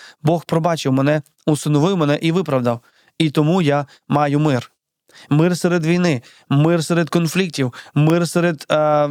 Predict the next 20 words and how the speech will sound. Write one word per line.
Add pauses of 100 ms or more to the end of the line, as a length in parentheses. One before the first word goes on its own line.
(520)
з-,
зла
і
всякої
нечисті.
Я
маю
цей
мир,
я
маю
цей
шалом, (640)
цей
стан
спокою (480)
і (100)
повної
довіри
Богу,